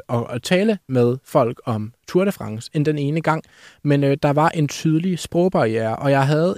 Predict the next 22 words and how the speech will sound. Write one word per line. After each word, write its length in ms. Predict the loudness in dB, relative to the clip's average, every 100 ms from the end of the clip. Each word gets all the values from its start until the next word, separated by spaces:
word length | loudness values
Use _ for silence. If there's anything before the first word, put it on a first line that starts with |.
| -2
i 80 | 0
mit 200 | 0 0
feltarbejde 640 | 0 2 0 0 -4 -4
søgt 240 | -4 -4
meget 240 | -2 -2 -2
bredt. 300 | 0 0 -4 _ _
Jeg 80 | -4
vil 80 | -2
gerne, 280 | -2 0 2
øh, 420 | 4 4 0 -4
sikre 340 | -4 -4 -2 0
mig, 140 | 0
at 140 | -2 -2
det 80 |
er 100 | -2
repræsentativt, 880 | -2 -4 -2 -2 -2 -4 -4 -4 -4
den 120 | -4 -4
her 80 |
gruppe, 240 | -4 -2 -2
jeg 140 | -2
spørger. 300 | -2 -4 -4 -6 _ -20 -20 -8
Men 240 | 0 2